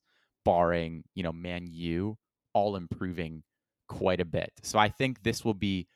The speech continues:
probably another season of uncertainty and regression for the side that sort of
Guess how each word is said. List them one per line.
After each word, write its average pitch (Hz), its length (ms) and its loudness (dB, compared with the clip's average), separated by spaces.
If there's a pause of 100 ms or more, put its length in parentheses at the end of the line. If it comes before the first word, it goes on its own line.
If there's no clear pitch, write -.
(120)
probably 127 360 4
another 98 400 2
season 87 560 -6 (100)
of 85 380 0 (840)
uncertainty 95 800 -4 (460)
and 98 140 -4
regression 87 640 -2
for 85 220 -8
the 78 100 -8
side 85 540 -4
that 82 240 -2 (840)
sort 90 240 -2
of 82 160 0